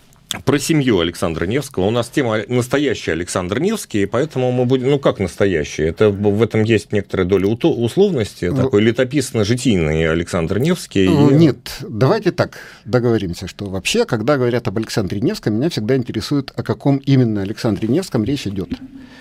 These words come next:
Speaker 2: Потому что есть, по крайней мере, пять Александров. Есть Александр Ярославич, великий князь Владимирский, князь Новгородский, есть святой благоверный князь Александр,
Speaker 1: Мгм.
Speaker 2: а, Ярославич,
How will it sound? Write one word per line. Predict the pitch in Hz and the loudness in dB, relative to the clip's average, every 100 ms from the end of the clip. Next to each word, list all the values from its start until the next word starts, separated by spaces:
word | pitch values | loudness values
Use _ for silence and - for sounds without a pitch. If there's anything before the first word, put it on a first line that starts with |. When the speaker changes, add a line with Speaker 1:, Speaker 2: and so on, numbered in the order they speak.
| - - | -16 -8
Speaker 2:
Потому | 104 120 | 0 0
что | - 113 104 | 0 -2 -4
есть, | - 107 180 - - - | -2 0 0 -2 -16 -8
по | - | -2
крайней | 127 139 127 | 0 2 2
мере, | 120 110 | 4 2
пять | 110 107 98 90 | 0 -2 -2 -6
Александров. | 85 - 82 76 - - - - - - _ _ - | -10 -12 -14 -14 -18 -20 -18 -20 -20 -20 _ _ -8
Есть | 120 151 - | 0 0 0
Александр | 135 113 123 110 | -4 -2 0 0
Ярославич, | 110 113 101 98 85 107 - - _ _ - - - - - - | 0 -2 -2 -6 -6 -8 -10 -16 _ _ -20 -20 -20 -20 -16 -6
великий | 104 135 - | 2 2 2
князь | - 110 95 | -2 -2 -2
Владимирский, | 110 98 175 196 165 160 | -6 -2 0 0 -2 -4
князь | 151 87 - | -4 -6 -10
Новгородский, | - 87 117 185 - - 156 151 - - - - - 104 | -10 -4 -2 -2 -2 -2 -2 -4 -16 -20 -20 -20 -16 -8
есть | 98 160 - | 2 2 2
святой | 147 143 | 0 0
благоверный | 120 120 120 104 90 110 | 2 2 2 0 0 -2
князь | - 131 113 | -2 -2 -2
Александр, | 123 120 127 120 123 110 - | -6 -4 -2 -2 -4 -8 -8
Speaker 1:
Мгм. | 131 117 101 104 - _ _ - - - - - _ - | -4 0 0 -2 -8 _ _ -20 -20 -20 -20 -20 _ -16
Speaker 2:
а, | - 113 107 110 | -6 -2 -2 0
Ярославич, | 123 131 123 139 117 104 - | 2 2 0 0 0 0 -6